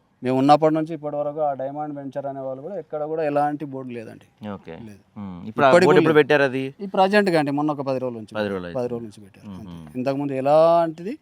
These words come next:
Speaker 1: ఇక్కడ
Speaker 2: మ్మ్.
Speaker 1: లేదండి. మేము రెగ్యులర్ ఇక్కడ ఉంటున్నాం కదా,
Speaker 2: మ్మ్,
Speaker 1: ఏం
Speaker 2: మ్మ్.
Speaker 1: లేదండి.
Speaker 2: ఓకే.
Speaker 1: ఇది పరిస్థితి.
Speaker 2: మ్మ్.
Speaker 1: వాళ్ళు ఏమంటే మీ దగ్గర ఏం డాక్యుమెంట్ ఉందని కూడా మనం ఇక మనం ఎక్కడైనా పోయి మనం వాళ్ళతో మాట్లాడితే మీ దగ్గర ఎవిడెన్స్ ఏమున్నాయంటే వాళ్ళ ఆ కా-, డాక్యుమెంట్స్ కూడా మనకు సబ్మిట్ చేయట్లేదు,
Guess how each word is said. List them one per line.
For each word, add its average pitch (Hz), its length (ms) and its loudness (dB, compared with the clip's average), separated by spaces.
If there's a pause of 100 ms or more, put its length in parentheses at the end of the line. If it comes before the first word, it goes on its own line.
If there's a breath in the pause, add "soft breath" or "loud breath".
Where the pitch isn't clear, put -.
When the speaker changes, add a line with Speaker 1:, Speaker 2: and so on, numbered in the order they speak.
(320)
Speaker 1:
ఇక్కడ 107 160 -6
Speaker 2:
మ్మ్. 127 80 -4
Speaker 1:
లేదండి. 131 320 -2 (160)
మేము 120 140 -10
రెగ్యులర్ 127 280 2
ఇక్కడ 170 220 0
ఉంటున్నాం 139 300 -2
కదా, 117 80 -4
Speaker 2:
మ్మ్, 110 180 -6
Speaker 1:
ఏం 135 320 -4
Speaker 2:
మ్మ్. 120 100 -6
Speaker 1:
లేదండి. 95 240 -14 (380)
Speaker 2:
ఓకే. 95 300 -14
Speaker 1:
ఇది 123 120 -10
పరిస్థితి. 113 380 -20
Speaker 2:
మ్మ్. 139 1120 -16
Speaker 1:
వాళ్ళు 139 180 8
ఏమంటే 180 320 8
మీ 180 140 6
దగ్గర 165 220 10
ఏం 175 240 8
డాక్యుమెంట్ 165 480 6
ఉందని 160 380 2
కూడా 160 200 4
మనం 170 340 6
ఇక 143 80 -4
మనం 147 260 2
ఎక్కడైనా 151 400 4
పోయి 151 180 2
మనం 156 280 2
వాళ్ళతో 139 300 -2 (260)
మాట్లాడితే 139 600 0
మీ 156 140 -4
దగ్గర 147 200 2
ఎవిడెన్స్ 156 480 2
ఏమున్నాయంటే 147 440 -2
వాళ్ళ 156 180 2
ఆ 135 100 4
కా-, 127 280 0
డాక్యుమెంట్స్ 156 640 4
కూడా 175 160 0
మనకు 190 200 0
సబ్మిట్ 151 400 0
చేయట్లేదు, 131 340 -6